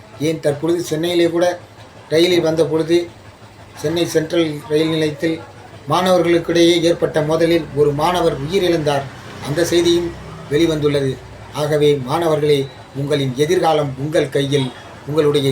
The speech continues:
எதிர்காலத்தை தீர்மானிப்பதும், உங்களை மென்மேலும் மெருகேற்றி நல்லதொரு முறைக்கு கொண்டு செல்வதும் அந்த ஆசிரியர்களின் கடமையாகும். ஆகவே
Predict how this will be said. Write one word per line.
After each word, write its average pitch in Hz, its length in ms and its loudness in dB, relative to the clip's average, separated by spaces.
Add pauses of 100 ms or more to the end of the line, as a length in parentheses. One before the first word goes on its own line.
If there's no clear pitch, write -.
எதிர்காலத்தை 170 600 0 (200)
தீர்மானிப்பதும், 151 720 0 (440)
உங்களை 160 360 2 (520)
மென்மேலும் 190 540 2
மெருகேற்றி 185 540 2 (440)
நல்லதொரு 180 440 2
முறைக்கு 170 380 0
கொண்டு 175 240 0
செல்வதும் 151 500 0 (240)
அந்த 139 260 -2
ஆசிரியர்களின் 160 760 0
கடமையாகும். 151 680 0 (360)
ஆகவே 147 380 2